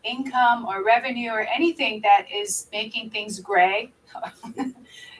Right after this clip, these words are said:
You know, this is where integrity we talked about, right? So, you know, never, never let that, you know, diminish what your standards are,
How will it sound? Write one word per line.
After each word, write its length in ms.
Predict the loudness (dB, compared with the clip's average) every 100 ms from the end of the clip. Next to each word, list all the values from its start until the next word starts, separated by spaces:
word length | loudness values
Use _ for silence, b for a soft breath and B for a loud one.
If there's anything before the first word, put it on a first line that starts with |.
| _
You 100 | 2
know, 240 | 6 6 4
this 160 | 0 -2
is 140 | 2
where 240 | 6 6
integrity 640 | 6 2 4 4 -2 -4 -4
we 120 | 2
talked 320 | 6 6 4
about, 480 | 4 8 10 8 4
right? 360 | 2 4 0
So, 420 | -6 -2 0 0 -4
you 100 | -10
know, 220 | -6 -6 -8 _ -20 _ _ _ _ _ -20 _
never, 320 | 2 2 -2
never 300 | 0 2 2 4
let 220 | 2 6
that, 320 | 8 8 6
you 80 | -4
know, 280 | -4 -4 -6
diminish 600 | -12 -8 -6 -6 -8 -4
what 200 | -4 -4
your 280 | -4 -4 -4
standards 560 | -4 -4 -4 -4 -10 -2
are, 400 | 2 4 4 2